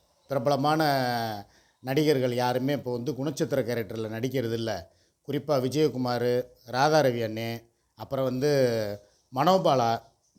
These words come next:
அப்புறம் வந்து நம்ம சண்முக சுந்தரம், அப்புறம் இன்னொருத்தர் யாரோ ஒருத்தர் பேர் சொன்னேனே, மாரிமுத்து. சீ-, சீரியல்லே நடிச்சுக்கிட்டு இருப்பார்ல மாரிமுத்து. இவருங்க ரெண்டு பேரும் இல்ல, மனோபாலா,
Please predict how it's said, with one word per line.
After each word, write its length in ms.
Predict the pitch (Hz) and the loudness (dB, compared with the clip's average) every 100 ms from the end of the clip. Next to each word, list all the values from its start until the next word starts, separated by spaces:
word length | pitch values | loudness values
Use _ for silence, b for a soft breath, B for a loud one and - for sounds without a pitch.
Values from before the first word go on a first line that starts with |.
| _ _ | _ _
அப்புறம் 320 | - 120 151 139 | -10 -2 2 2
வந்து 240 | 135 151 | 2 0
நம்ம 480 | 131 123 113 104 101 87 90 | 0 0 -2 -4 -6 -10 -12
சண்முக 440 | - 147 175 156 | -6 -2 0 0
சுந்தரம், 600 | 131 123 120 120 123 - _ _ _ - | -2 -4 -4 -4 -6 -10 _ _ _ -16
அப்புறம் 360 | 117 139 127 | -4 -2 0
இன்னொருத்தர் 300 | 156 135 123 | 0 0 -2
யாரோ 280 | 120 120 127 | 0 0 -2
ஒருத்தர் 180 | 110 107 | -4 -6
பேர் 220 | 123 113 110 | -6 -6 -10
சொன்னேனே, 240 | 107 101 113 | -12 -8 -2
மாரிமுத்து. 500 | 165 143 123 101 - _ _ _ _ _ _ _ | 0 0 -2 -8 -18 _ _ _ _ _ _ _
சீ-, 120 | 123 113 | -8 0
சீரியல்லே 420 | 185 175 151 175 | 2 4 4 2
நடிச்சுக்கிட்டு 440 | 160 143 143 131 123 | 2 -2 -4 -4 -4
இருப்பார்ல 320 | 123 117 123 117 | -4 -4 -4 -2
மாரிமுத்து. 500 | 127 120 90 101 92 b b b | -2 -4 -8 -16 -18 b b b
இவருங்க 520 | 120 135 131 123 120 | -2 2 2 0 -2
ரெண்டு 300 | 117 151 190 | -2 2 4
பேரும் 200 | 190 175 | 4 4
இல்ல, 260 | 139 135 107 | 2 -2 -2
மனோபாலா, 440 | 120 147 143 139 | -4 -2 0 0